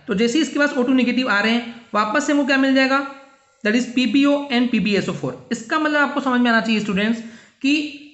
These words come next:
after charging के बाद जब वो fully charge है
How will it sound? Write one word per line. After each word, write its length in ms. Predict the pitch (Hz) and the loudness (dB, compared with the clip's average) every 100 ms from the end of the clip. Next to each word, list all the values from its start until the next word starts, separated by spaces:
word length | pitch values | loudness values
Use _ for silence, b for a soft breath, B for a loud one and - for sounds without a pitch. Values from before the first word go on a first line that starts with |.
| _ _ - | _ _ -6
after 340 | 220 233 320 320 | -4 -2 -2 0
charging 440 | 294 247 226 269 | 0 0 0 0
के 80 | 277 | 0
बाद 280 | 226 226 233 | -2 -2 -2
जब 80 | 247 | -2
वो 100 | 262 | -2
fully 260 | - 240 262 | 2 2 4
charge 300 | 247 214 202 | 0 -2 0
है 180 | 190 | 0